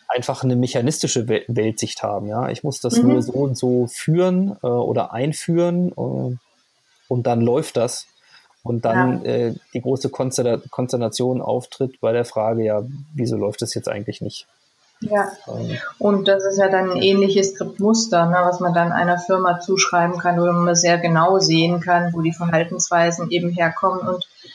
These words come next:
Speaker 2: genau, Nils zeichnet es immer sehr schön auch mit dem, mit dem hierarchischen <laughs> Dreieck und den Silos oder der Schuldzuweisung, die dadurch entsteht, ne? Das ist dann auch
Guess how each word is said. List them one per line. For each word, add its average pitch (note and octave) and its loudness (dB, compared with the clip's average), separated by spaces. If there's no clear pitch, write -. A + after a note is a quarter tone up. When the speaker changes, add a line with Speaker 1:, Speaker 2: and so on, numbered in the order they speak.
Speaker 2:
genau, F#3 4
Nils G3+ 2
zeichnet F#3+ 0
es F#3 2
immer F3+ 2
sehr F3 0
schön F3+ 0
auch E3+ 0
mit F3 -2
dem, E3+ 2
mit F3 -2
dem F3+ -2
hierarchischen F3+ 0
<laughs> - 2
Dreieck - 2
und F#3+ 0
den F#3+ 4
Silos G3 6
oder F#3+ 2
der F#3+ 4
Schuldzuweisung, G#3 4
die A3+ 4
dadurch G3+ 2
entsteht, E3+ 2
ne? F3 -2
Das G3 2
ist - -8
dann F#3 0
auch F#3+ 0